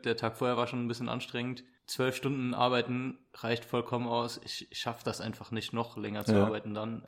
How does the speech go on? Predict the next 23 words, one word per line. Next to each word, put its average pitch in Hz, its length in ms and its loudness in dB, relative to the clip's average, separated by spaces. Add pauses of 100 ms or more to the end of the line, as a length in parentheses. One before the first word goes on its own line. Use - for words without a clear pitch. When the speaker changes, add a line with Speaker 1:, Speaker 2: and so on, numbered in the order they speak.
(140)
Speaker 1:
Da 107 120 -2
leidet 101 300 -4
ja 110 100 0
auch 104 120 -2
irgendwie, 107 440 -2 (160)
weiß 107 440 -8
nicht, 127 200 -2
die, 123 140 0
die 120 160 2
Konzentration 127 600 2
runter 117 320 2
und 113 80 0
sowas.“ 117 420 0
Und 110 340 2
Speaker 2:
Ja, 101 80 10
ja, 98 140 10
klar. 107 300 2
Speaker 1:
das - 180 -10
ist - 120 -6
dann 117 100 -2
irgendwann 120 320 2
auch 110 100 0
einfach 117 420 0